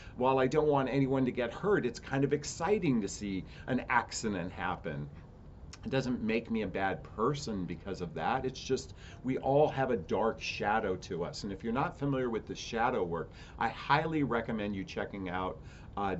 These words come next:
Debbie Ford's work on the shadow work. So write this down, Debbie Ford shadow work, and Google it,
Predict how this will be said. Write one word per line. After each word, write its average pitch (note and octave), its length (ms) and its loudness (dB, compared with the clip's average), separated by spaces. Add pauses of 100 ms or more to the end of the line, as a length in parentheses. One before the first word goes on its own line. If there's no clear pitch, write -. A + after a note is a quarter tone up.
Debbie A#2 300 4
Ford's A2+ 500 4
work F#2 320 0
on G2 180 -4
the F2+ 60 -4
shadow A#2 580 2
work. E2 340 0
So G2 280 -2 (380)
write A#2 260 4
this F3 160 -2
down, G#2 380 0
Debbie A2 320 2
Ford A#2+ 440 0
shadow A2 480 2
work, E2+ 440 0
and G2+ 240 -4
Google G#2 420 4
it, D2 140 -6